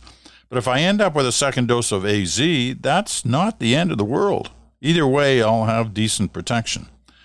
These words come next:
I appreciate the fact that whichever expert you have on, they can spend more time with you than they do on conventional media,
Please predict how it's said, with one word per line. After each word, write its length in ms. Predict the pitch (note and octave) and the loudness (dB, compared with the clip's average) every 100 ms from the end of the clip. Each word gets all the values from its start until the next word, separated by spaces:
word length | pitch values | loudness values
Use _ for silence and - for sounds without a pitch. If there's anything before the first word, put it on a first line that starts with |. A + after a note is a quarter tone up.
| - - - - | -20 -20 -20 -6
I 140 | G#2+ | -2
appreciate 600 | A2+ - F3 F#3 F#3 F3+ | -2 -2 0 2 2 0
the 80 | - | -2
fact 380 | - C3+ C3 - | -4 -2 -2 -2
that 140 | F#2 | -6
whichever 440 | F2+ G2 C3 D#3+ D3+ | -6 -4 0 2 2
expert 420 | C3 - - C3 | 2 -2 -4 -2
you 140 | A#2 A#2+ | -2 0
have 280 | A2+ A2 | 0 0
on, 360 | G2+ F#2+ F#2+ F#2+ | 0 0 0 0
they 140 | G2+ | -2
can 140 | G2 G2+ | -2 -4
spend 340 | - A2 G#2+ | -2 0 0
more 220 | A2 C#3+ | 2 0
time 360 | C#3+ C3 G#2 F#2+ | 0 0 2 0
with 140 | F2+ | -4
you 320 | F2 F#2 F2+ E2+ - - _ | -4 -4 -4 -6 -12 -20 _
than 160 | A#2 A2 | 0 2
they 140 | G#2 | 2
do 260 | G#2 A2 G2+ | 2 2 2
on 180 | F#2+ | 0
conventional 760 | F2 F#2+ F2+ F#2+ - - B1+ - | -2 -2 -2 -2 -4 -6 -8 -12
media, 480 | - F#2+ D2+ B1+ B1 | -8 -6 -4 -6 -10